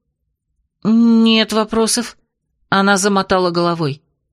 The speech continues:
«Я тебе тут поесть принесла, меня Василиса попросила, а то ты на обед не пошла». «Спасибо», сквозь зубы выдавила из себя я.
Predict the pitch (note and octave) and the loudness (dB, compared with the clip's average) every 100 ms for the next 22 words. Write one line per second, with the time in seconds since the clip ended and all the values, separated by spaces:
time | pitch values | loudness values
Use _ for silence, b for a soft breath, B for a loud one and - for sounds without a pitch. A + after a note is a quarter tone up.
0 | - B3 B3 C#4 C#4 C4 C4+ C4+ - C#4 | -6 -2 0 0 -2 -4 -2 -4 0 0
1 | C#4 D#4+ D4+ G#3+ G3+ G#3 - A#3 G#3+ A3+ | 2 0 0 -4 -2 -2 0 0 2 2
2 | C4+ D4 C#4+ E4+ E4 D4 G3 G#3 G#3+ A3+ | 2 0 0 0 0 0 -4 -4 0 0
3 | A3+ A3+ G#3+ B B B B B3 B3 D4 | 0 0 -2 B B B B -4 -2 0
4 | - D#4 D#4 D4+ C#4+ B3+ G#3 G#3 A#3+ A#3 | 0 2 0 2 0 0 -2 0 0 0
5 | C#4+ D4+ D4 _ _ _ _ _ - - | 0 0 -2 _ _ _ _ _ -10 -8
6 | - - D3 D#3+ - - F3+ D#3 D#3+ G3 | -8 -6 -2 0 0 -2 -2 -4 -2 -4
7 | - _ _ _ _ _ - - F3+ F#3 | -6 _ _ _ _ _ -6 -4 2 2
8 | E3 A#3 A3+ F#3 G3+ F#3+ F3+ F3 E3 - | 2 -2 0 0 0 0 0 0 0 0
9 | F3 E3+ E3 D3+ C#3 | 0 0 -2 -2 -6